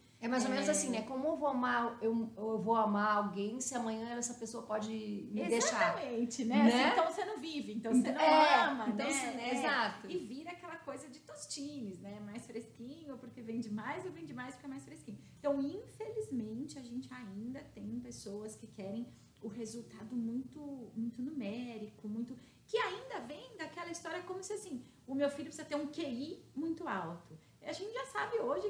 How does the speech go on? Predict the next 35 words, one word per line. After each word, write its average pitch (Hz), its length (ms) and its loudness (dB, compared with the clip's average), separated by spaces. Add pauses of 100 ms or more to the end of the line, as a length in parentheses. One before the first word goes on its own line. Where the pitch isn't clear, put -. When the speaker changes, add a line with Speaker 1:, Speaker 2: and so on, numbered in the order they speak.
Speaker 2:
que 381 440 -6
a 320 120 -8
matemática 302 760 -6
ou 233 280 0
o 277 40 -10
Q - 160 -10
I, 214 340 -4
a 190 60 0
inteligência 214 520 -6
raciocínio 202 560 -10
lógico, 196 640 -6
ela 392 240 -6
é 403 120 -8
uma 539 240 -10 (100)
parte - 520 -10
do 370 120 0
todo, 180 500 -2 (320)
né? 247 220 -4
A 233 60 -6
gente 220 280 -4
tem 277 380 -6 (260)
um 370 200 -2
muito 370 680 -2
além, 214 560 -2
né? 208 360 -10
E 233 80 -8
não 240 360 -2
é 294 200 -8
que 415 100 -12
a 415 60 -4
gente 359 280 -12
não 285 200 -4
vai 349 160 -10
ter 330 240 -12
resultado, 254 520 -12